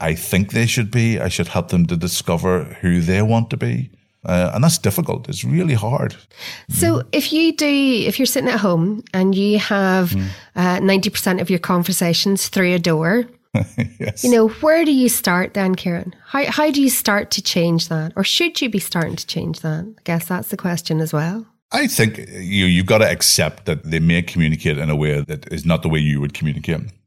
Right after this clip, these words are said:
Speaker 1: So, for example, with my sons, you know, I like a lot of verbal communication, but I found that they communicated me a lot more freely using WhatsApp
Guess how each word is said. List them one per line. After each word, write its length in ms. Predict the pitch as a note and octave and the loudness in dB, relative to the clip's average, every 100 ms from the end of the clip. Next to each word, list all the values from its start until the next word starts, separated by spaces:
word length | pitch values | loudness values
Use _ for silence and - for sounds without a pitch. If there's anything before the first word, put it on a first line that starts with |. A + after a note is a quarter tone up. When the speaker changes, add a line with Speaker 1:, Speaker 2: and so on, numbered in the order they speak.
| - | -6
Speaker 1:
So, 180 | - | -2
for 160 | E2+ G#2 | 0 2
example, 280 | F2+ F#2+ F2+ | 2 2 4
with 100 | E2+ | 4
my 200 | E2+ F#2 | 6 4
sons, 520 | - - C#2 E2+ - - - _ _ _ | 2 0 0 -2 -4 -16 -20 _ _ _
you 100 | - | -4
know, 80 | D2+ - | -2 2
I 120 | G#2 | 4
like 220 | G2 F#2 | 6 4
a 40 | E2+ | 2
lot 200 | E2 D#2+ | 2 2
of 100 | C#2+ | 0
verbal 380 | D#2+ F2 G2 G#2+ | 2 4 4 0
communication, 720 | - G2 G2 G#2+ G2+ G2+ G2+ | 2 2 2 0 0 0 2
but 140 | F#2 G#2 | 2 4
I 100 | B2 | 2
found 280 | - F#2 | 2 2
that 100 | E2+ | 2
they 140 | D#2+ E2+ | 2 -2
communicated 640 | - F2 E2+ E2 E2+ D#2+ | 2 2 2 2 0 2
me 100 | E2 | 0
a 80 | D#2 | 2
lot 180 | D#2+ E2 | 0 0
more 160 | E2 | -2
freely 340 | D#2 F2 E2+ F2+ | -2 0 2 4
using 320 | E2+ E2+ E2+ | 2 2 2
WhatsApp 540 | E2+ F#2+ - G#2+ G2+ | 4 2 0 -2 -2